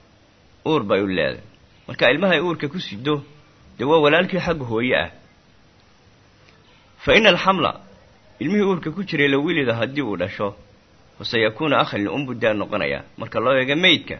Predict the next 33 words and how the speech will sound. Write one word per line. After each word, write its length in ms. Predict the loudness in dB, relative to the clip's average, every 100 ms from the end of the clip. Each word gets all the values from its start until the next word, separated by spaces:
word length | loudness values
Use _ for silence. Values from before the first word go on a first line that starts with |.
| -8
akh 140 | -8
li 100 | -4
um 160 | -4 -4
buu 120 | -6
u 40 |
noqonayaa. 460 | -6 -4 -4 -4 -8 -16 -20 _ -20 _ _
Wa 60 | 4
huwa 140 | 6
maxjuubun 520 | 6 0 -4 -2 0
bil 120 | 0 4
ab 180 | 2 2 -12 -20 -6
calaa 220 | -2 0
kulli 220 | -2 -8
xaal. 260 | -2 -4 -4 -14 -20 -6
Mar 120 | -2
walbana 340 | 0 2 2 4
aabbahan 400 | 4 4 2 -2
maydka 300 | -2 -2 -4
dhalay 280 | -4 -2 -2 -4 -8
ayaa 180 | -2 0
dee 140 | -2
xijaabayo, 520 | -8 -10 -2 -2 -2 -8
riixaya. 480 | -6 -8 -8 -12 -14 _ _ -20 -20 -20 -20 -20 _ -12
Fatuwasacu 560 | -8 -4 -4 -2 -4 0
tarika, 320 | 0 0 -2
tarikada 400 | -4 -2 0 -2 -2
waxaa 180 | 2
loo 140 | 2 2
qaybinayaa 560 | 2 2 4 4 4 0 -10 -20 -18
bayna 340 | -4 -2 0 -2
zawja 420 | -4 -4 -4 -4 -2
wal 180 | -2
abaweyn. 420 | -2 -2 -4 -6